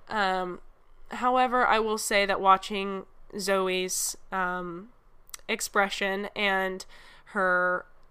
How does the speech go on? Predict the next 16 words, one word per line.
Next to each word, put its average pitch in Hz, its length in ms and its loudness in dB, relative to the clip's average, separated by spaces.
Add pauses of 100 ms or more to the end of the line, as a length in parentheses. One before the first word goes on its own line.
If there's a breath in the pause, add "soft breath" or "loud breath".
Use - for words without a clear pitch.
(260)
body 208 560 10
for 190 420 0
signals 185 580 -4
of 175 200 -8
relaxation 247 1120 -2
and 185 540 -2
how 175 160 -4
calm 233 400 0
she 247 160 -8
was, 226 380 2
if 196 120 -8
she - 140 -8
was 165 160 -8
stressed 220 500 0
or - 80 -8
anxious, 208 520 -4